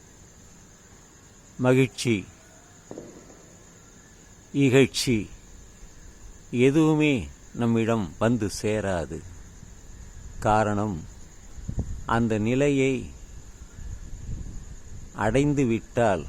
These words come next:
இந்த பற்றுதலை கடந்துவிட்டால் அந்த நிலைதான் துறவு நிலை. நாம் காஷாயம்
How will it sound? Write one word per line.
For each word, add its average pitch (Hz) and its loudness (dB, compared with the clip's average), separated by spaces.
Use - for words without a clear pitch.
இந்த 120 2
பற்றுதலை 127 4
கடந்துவிட்டால் 110 2
அந்த 113 2
நிலைதான் 113 2
துறவு 139 8
நிலை. 90 2
நாம் 131 4
காஷாயம் 135 6